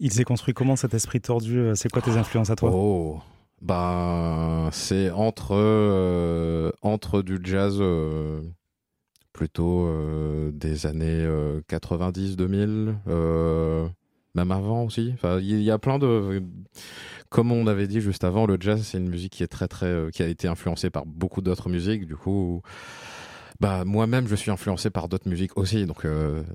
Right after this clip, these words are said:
Speaker 1: Des musiciens, peut-être ?
Speaker 2: Des musiciens, des musiciennes, ouais. Bah, le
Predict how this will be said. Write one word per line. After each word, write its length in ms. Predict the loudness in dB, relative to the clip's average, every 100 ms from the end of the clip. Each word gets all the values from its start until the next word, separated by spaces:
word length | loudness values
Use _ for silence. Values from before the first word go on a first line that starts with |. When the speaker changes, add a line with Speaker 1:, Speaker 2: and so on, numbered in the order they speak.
| -6
Speaker 1:
Des 120 | 0
musiciens, 400 | 2 2 2 0
peut-être ? 260 | -2 0 2
Speaker 2:
Des 140 | 4
musiciens, 640 | 4 2 0 -4 0 0
des 100 | 2
musiciennes, 460 | 0 -2 -4 -2 0
ouais. 220 | 0 -2 -4
Bah, 220 | -2 0
le 320 | 2 2 2